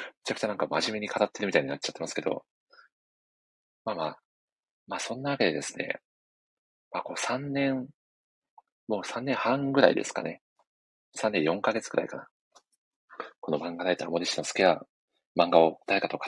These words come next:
りたいラジオですね。まあ、ちょっと自分の中の、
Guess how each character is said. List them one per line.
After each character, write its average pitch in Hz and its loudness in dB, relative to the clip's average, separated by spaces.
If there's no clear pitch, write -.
り 110 4
た 104 4
い - 4
ラ 101 4
ジ 92 0
オ 76 -4
で - -10
す - -10
ね。 - -10
ま 135 -4
あ、 - -8
ち - -4
ょ - -4
っ - -10
と - -4
自 110 0
分 143 2
の 160 2
中 165 2
の、 156 2